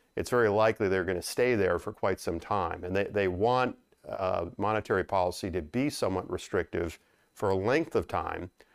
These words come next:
so that they can be sure that inflation is actually defeated. The great mistake in the seventies, and, and Jay Powell's talked a lot about this, is what he calls the stop-and-go monetary policy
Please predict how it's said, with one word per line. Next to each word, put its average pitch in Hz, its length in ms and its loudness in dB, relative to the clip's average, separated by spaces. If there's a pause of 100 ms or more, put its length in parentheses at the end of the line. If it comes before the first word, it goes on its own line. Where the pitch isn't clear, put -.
(120)
so 123 160 2
that 110 120 0
they 120 140 2
can 104 180 0
be 104 120 2
sure 143 420 4
that 101 160 4
inflation 101 500 -2
is 87 160 -4
actually 95 400 2
defeated. 87 500 -2 (500)
The 107 80 0
great 151 280 2
mistake 143 440 2
in 117 120 2
the 101 60 2
seventies, 101 680 0
and, 104 200 -2
and 98 200 -2
Jay 110 200 0
Powell's 104 420 0
talked 107 420 -2
a - 80 0
lot 110 260 2
about 90 300 -2
this, 90 280 -2
is 90 140 -8
what 104 240 0
he 120 140 -2
calls 107 340 0
the 90 100 -8
stop-and-go 101 800 0
monetary 95 580 0
policy 90 600 -4